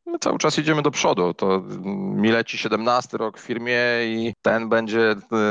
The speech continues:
następnym, którym będę pracował w coraz większej firmie i myślę, że następny też będzie taki sam. My cały czas się rozwijamy, cały czas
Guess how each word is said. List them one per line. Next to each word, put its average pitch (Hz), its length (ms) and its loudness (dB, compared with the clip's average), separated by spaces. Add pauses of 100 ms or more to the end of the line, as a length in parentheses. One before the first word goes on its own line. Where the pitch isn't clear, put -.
(380)
następnym, 104 880 -2 (120)
którym 101 600 0
będę 98 280 0
pracował 95 520 0
w - 260 -20
coraz 101 300 0
większej 104 400 -2
firmie 113 520 -2
i 113 40 -2
myślę, 110 320 -4
że 113 180 4 (720)
następny - 460 -4
też 110 180 0
będzie 101 260 0
taki - 220 -4
sam. 87 260 0
My 80 80 -10
cały 156 200 0
czas 131 160 -10
się 123 100 -12
rozwijamy, 101 520 -2
cały 98 180 -6
czas - 360 -8